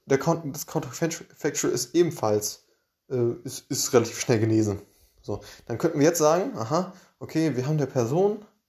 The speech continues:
das Medikament gegeben, er ist relativ schnell genesen und der Counterfactual ist, von wegen, was wäre, wenn wir den, der Person das Medikament nicht gegeben hätte,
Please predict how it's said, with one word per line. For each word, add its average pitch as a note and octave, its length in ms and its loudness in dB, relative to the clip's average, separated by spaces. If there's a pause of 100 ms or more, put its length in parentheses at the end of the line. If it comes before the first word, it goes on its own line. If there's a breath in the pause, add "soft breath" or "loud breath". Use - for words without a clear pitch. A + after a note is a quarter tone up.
(120)
das - 100 -12
Medikament B2+ 440 0
gegeben, C3+ 400 -2 (340 soft breath)
er B2 80 -6
ist A#2+ 120 -4
relativ C3+ 300 2
schnell A#2+ 160 -2
genesen F#3 400 4 (540 soft breath)
und C3+ 100 -6
der C3+ 80 -2
Counterfactual D#3 580 -2
ist, - 400 0 (880 soft breath)
von B2 180 -2
wegen, B2 300 4 (120)
was C#3 180 -2
wäre, A#2+ 260 2
wenn C3 160 4
wir B2 80 2
den, A2 320 0
der A#2 140 0
Person B2+ 560 -2 (240)
das A#2 120 -10
Medikament B2 440 0
nicht F#3+ 120 0
gegeben A2+ 220 2
hätte, G#3 340 -2